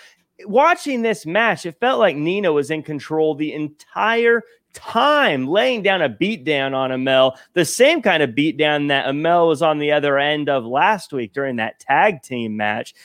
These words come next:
So Nina was smart. She didn't want to be a part of a beatdown. She left that situation and got on the other side of it. As mentioned, listen, she knows she's a star. She knows that she's not a co-star.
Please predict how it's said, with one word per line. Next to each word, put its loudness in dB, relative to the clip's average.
So 0
Nina 2
was 0
smart. 2
She -8
didn't -4
want 0
to -4
be -2
a 0
part 0
of -6
a -4
beatdown. -2
She -6
left 2
that 2
situation 0
and -6
got 2
on 2
the 0
other 0
side 0
of 2
it. 0
As 2
mentioned, -2
listen, -10
she -12
knows -2
she's -12
a -12
star. 0
She -6
knows 2
that -6
she's -10
not 0
a -2
co-star. 2